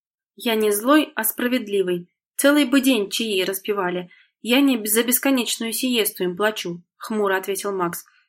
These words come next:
Они, не сговариваясь, направились к своему кабинету в конце коридора. «Всех застращал, как мыши сидят, когда твои шаги в коридоре слышат», с усмешкой поддел партнера Казанцев. «Зато ты всех разбаловал»,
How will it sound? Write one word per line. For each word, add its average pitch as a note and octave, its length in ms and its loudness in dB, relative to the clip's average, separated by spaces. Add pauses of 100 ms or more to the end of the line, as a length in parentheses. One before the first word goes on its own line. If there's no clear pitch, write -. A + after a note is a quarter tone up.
(180)
Они, B3 240 4
не A#3+ 120 2
сговариваясь, G#3+ 680 0
направились G#3+ 580 -4
к - 80 -16
своему G#3+ 400 -4
кабинету G3 500 -4
в - 60 -16
конце F#3 300 -8
коридора. F3+ 580 -6 (580)
«Всех - 480 -2
застращал, G#3+ 760 -4 (200)
как G#3+ 220 -4
мыши A#3+ 320 -2
сидят, G3+ 380 -4
когда G3 240 0
твои G3+ 260 0
шаги G3+ 320 -4
в F3+ 80 -12
коридоре G3 460 -4
слышат», F#3 420 -8 (340)
с - 140 -2
усмешкой G#3 460 -4
поддел G3 480 -2
партнера G#3+ 440 -6
Казанцев. F#3 560 -6 (800)
«Зато A3+ 340 4
ты B3+ 240 -2
всех - 320 -2
разбаловал», F#3 760 -2